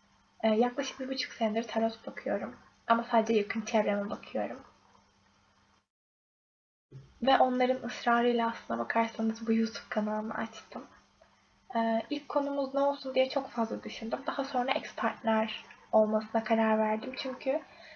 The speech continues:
tarota merak salmamda açıkçası ex partnerimin çok büyük etkisi oldu. Bir ayrılık sonrası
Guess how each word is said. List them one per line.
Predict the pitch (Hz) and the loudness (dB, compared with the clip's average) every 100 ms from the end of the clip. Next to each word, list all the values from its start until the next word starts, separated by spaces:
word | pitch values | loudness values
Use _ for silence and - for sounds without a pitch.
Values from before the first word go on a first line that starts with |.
| - | -2
tarota | 254 247 247 | 2 4 2
merak | 247 240 247 - | -2 0 0 -2
salmamda | - 226 226 226 226 226 277 285 285 - _ _ | -2 2 2 2 -2 -2 2 2 2 -4 _ _
açıkçası | - 226 - - 233 - 269 | -6 -6 -8 -4 -4 0 0
ex | 247 - - | 0 -4 -6
partnerimin | - 220 - 214 240 | -2 0 0 -2 -2
çok | 247 233 226 | -2 -2 0
büyük | 220 220 | 0 0
etkisi | 214 - - 208 | -4 -8 -4 0
oldu. | 208 214 220 - - - _ - - - 233 | 0 0 -4 -10 -10 -18 _ -20 -20 -10 2
Bir | 240 226 | 6 8
ayrılık | 226 220 220 - | 6 6 2 -2
sonrası | - 226 220 214 220 - 254 269 - | -4 -2 0 -2 -6 -6 -2 -2 -4